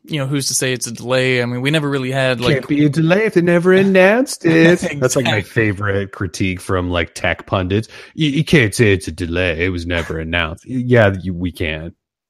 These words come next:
Speaker 2: Yeah, we can.
Speaker 1: But we've got specs, uh, reported,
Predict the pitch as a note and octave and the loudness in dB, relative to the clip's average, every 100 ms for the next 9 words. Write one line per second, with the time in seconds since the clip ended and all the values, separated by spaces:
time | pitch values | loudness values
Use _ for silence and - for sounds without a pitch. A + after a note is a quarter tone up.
0 | - _ _ - E2 E2+ - _ _ _ | -20 _ _ -12 -12 -12 -20 _ _ _
1 | _ _ _ D#3+ - - - _ _ C3+ | _ _ _ -10 -10 -14 -20 _ _ 0
2 | G3 C4 C#4 G3+ - - C#3 F#3 - D#3 | 0 2 0 0 -4 -2 -2 -2 0 0
3 | C#3 B2+ A#2 B2 D3 D#3+ D3 G#2+ | 2 2 0 0 2 2 -4 -10